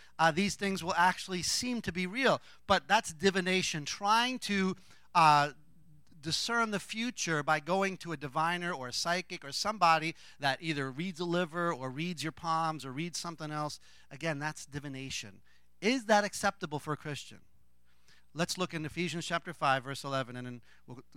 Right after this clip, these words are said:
we'll, we'll look at a few more of these things next week. Again, I just want to point out to you especially that these types of things are not acceptable for the Christian. They're not of the Lord, they're of the devil.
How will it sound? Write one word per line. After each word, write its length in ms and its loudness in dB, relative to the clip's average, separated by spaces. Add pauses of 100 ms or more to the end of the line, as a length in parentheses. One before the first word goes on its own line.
we'll, 240 -8 (140)
we'll 320 -12
look 160 -14
at 40 -12
a 40 -14
few 160 -14
more 160 -6
of 60 -8
these 140 -12
things 240 -14
next 240 -14
week. 280 -16 (1080)
Again, 200 -2
I 80 0
just 160 -4
want 160 -2
to 80 -8
point 320 -6
out 220 -2
to 80 -12
you 120 -8
especially 640 -6 (300)
that 320 2
these 240 -6
types 320 -4
of 80 -6
things 340 -2
are 100 -2
not 240 2
acceptable 600 -8
for 100 -18
the 80 -14
Christian. 420 -16 (800)
They're 180 -4
not 260 2 (220)
of 180 0
the 80 0
Lord, 360 2 (360)
they're 240 -4
of 120 -6
the 80 -12
devil. 360 -4